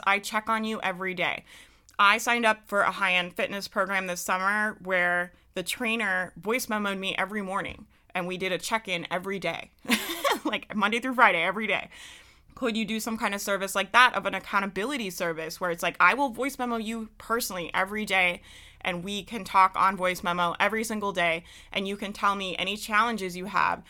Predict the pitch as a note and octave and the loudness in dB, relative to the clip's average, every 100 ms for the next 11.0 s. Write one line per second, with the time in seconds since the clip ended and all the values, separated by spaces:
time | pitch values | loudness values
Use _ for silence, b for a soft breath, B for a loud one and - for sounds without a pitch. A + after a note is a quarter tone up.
0 | B B B - - G3 A3 A3+ - B3+ | B B B -14 4 6 6 -4 -4 -2
1 | B3 A#3 G3+ F#3+ F3 F3+ E3+ E3 - - | 0 0 0 0 0 -2 0 -4 -4 -4
2 | A3 A3 A#3+ A#3 - B3 A3+ A3 G#3+ G#3 | -2 -4 -4 -4 -6 -4 -4 -2 -2 -2
3 | F3 F#3+ F#3 - G3+ G3 F#3+ - - G3+ | -2 -2 -4 -6 -6 -2 -2 -4 -14 -10
4 | F#3+ F#3 F#3+ G3+ B3+ G#3 - B B G3 | -6 -6 -4 0 2 2 -2 B B 2
5 | G3 G3+ G3 - G#3+ - G3+ F3 G3+ G3 | 2 2 -8 -4 -6 -4 -8 -8 -8 -4
6 | G3 C#3 - - b b b b b b | 0 -2 -2 -10 b b b b b b
7 | - A#3 A#3+ - - B3 B3 G#3+ G#3 G#3 | -6 -6 -4 -8 -6 -6 0 0 0 -4
8 | - G3+ F#3+ F#3+ - - G3 A3 G#3+ - | 0 2 2 0 -12 -6 -6 -6 -12 -16
9 | - - C#4+ F4 C#4+ B3 G#3+ G#3+ F#3+ F3 | -4 4 6 4 -2 -4 -4 -2 -2 -2
10 | G#3 F#3+ F3 D#3 D#3+ G3 A3 G#3 G3+ | -4 -4 -2 -4 -4 -6 -2 -2 -4